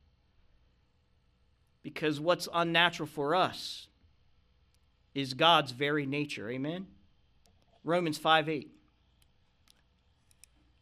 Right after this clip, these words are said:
But God demonstrates, He proves His own love towards us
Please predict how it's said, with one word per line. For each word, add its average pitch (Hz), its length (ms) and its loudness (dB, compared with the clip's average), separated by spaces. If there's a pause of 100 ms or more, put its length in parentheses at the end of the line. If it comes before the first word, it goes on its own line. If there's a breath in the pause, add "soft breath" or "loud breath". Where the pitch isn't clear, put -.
(2000)
But 175 280 2
God 202 480 12
demonstrates, 196 800 4
He 214 260 -2
proves 262 800 2
His 247 420 2
own 208 300 2
love 202 360 8
towards 247 440 -2
us 127 380 -2